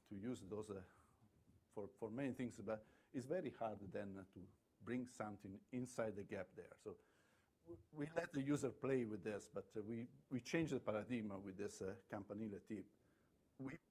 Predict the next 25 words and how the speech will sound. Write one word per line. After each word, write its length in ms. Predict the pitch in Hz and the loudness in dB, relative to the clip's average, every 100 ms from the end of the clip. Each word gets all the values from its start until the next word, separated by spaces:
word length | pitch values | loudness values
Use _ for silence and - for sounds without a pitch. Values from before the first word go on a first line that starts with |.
| 127 | 4
bring, 320 | 139 135 123 | 6 6 4
the, 240 | - - 113 | -2 0 0
they 40 | |
put 280 | 113 175 165 | 6 4 6
the, 140 | 127 104 | 2 6
the 100 | 107 | 4
gap 320 | 107 123 117 - | 8 8 6 2
on 260 | - 156 151 | 0 2 4
a 140 | 117 - 117 | 2 0 0
F 180 | 113 - | 0 0
M 240 | 101 101 95 | -2 -4 -2
tip 160 | 131 110 - | -2 -2 -4
or 200 | 101 98 | -2 0
a, 260 | 95 95 101 | 0 -2 -6
on 140 | 92 92 | -6 -8
a 400 | 90 87 - - | -12 -16 -20 2
fiber, 320 | 139 107 98 - | 6 6 2 -2
and 180 | 139 139 | 0 2
we 120 | 131 | 2
bring 300 | 117 117 123 | 2 2 2
the 60 | 104 | 2
ba-, 180 | 95 104 - | -2 -4 -4
the 80 | 117 | -6
fiber 360 | - 117 101 104 - | 2 2 4 0 -2
on 160 | 135 165 | 0 0